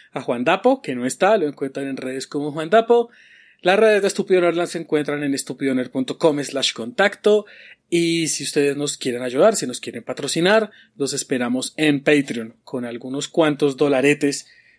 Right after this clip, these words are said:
pueden tener primero este capítulo sin publicidad, también van a tener capítulos disponibles antes que para todo el resto de humanidad. También van a tener contenido extra, van a tener la posibilidad de participar de la urna de la estupidez,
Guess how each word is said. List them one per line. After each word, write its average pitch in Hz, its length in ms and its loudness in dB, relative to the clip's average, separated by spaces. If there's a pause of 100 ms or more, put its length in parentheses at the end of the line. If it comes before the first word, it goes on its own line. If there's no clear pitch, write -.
(140)
pueden 131 280 -2
tener 123 380 -2
primero 165 380 4
este - 180 -2
capítulo 131 460 -6
sin 135 160 -4
publicidad, 127 680 -2 (400)
también 123 260 -6
van 123 140 -2
a 127 80 0
tener 123 260 -4
capítulos 123 760 -4
disponibles 120 720 -2
antes 160 360 0
que - 120 -2
para 127 260 -2
todo 123 180 0
el 127 100 -2
resto 131 380 -2
de 131 80 0
humanidad. 131 720 0 (680)
También 139 320 -2
van 156 140 0
a 165 80 2
tener 147 300 2
contenido 139 640 -6
extra, 220 640 2
van 127 200 -18
a 131 120 -10
tener 127 260 -4
la 120 120 -10
posibilidad 131 460 -4
de 123 120 -8
participar 156 600 0
de 156 120 2
la 147 100 2
urna 180 320 4
de 175 60 2
la 180 80 4
estupidez, 233 680 2